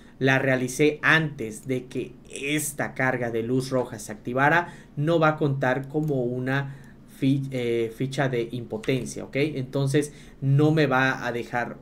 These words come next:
una desventaja. Por lo tanto, siempre y cuando tú realices la acción antes de que se active la luz roja,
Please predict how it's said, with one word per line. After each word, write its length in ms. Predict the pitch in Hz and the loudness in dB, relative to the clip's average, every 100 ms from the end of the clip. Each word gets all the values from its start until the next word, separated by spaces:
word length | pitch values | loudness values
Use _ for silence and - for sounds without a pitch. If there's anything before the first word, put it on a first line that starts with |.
| - | -8
una 360 | 127 120 120 | -6 -4 -4
desventaja. 880 | 117 117 - 127 127 165 139 - - | -4 -4 -6 -6 2 2 2 -4 -8
Por 140 | 123 | -4
lo 140 | 131 135 | -2 0
tanto, 480 | 165 165 156 175 165 - - | 0 0 2 2 2 -8 -18
siempre 480 | - - 165 165 175 | -12 -2 0 0 0
y 40 | |
cuando 300 | 175 151 123 | 2 2 0
tú 160 | - 143 | 0 0
realices 480 | 143 143 139 139 135 | 2 2 2 2 0
la 100 | 117 | -4
acción 340 | - 131 117 | -4 -6 -6
antes 400 | - 123 113 117 | -6 -6 -6 -6
de 80 | 113 | -6
que 120 | 104 | -8
se 100 | 107 | -10
active 340 | 107 - 131 117 | -12 -4 -2 0
la 160 | 107 | 0
luz 220 | 110 120 135 | -2 -2 0
roja, 380 | 151 - 185 | 0 2 -2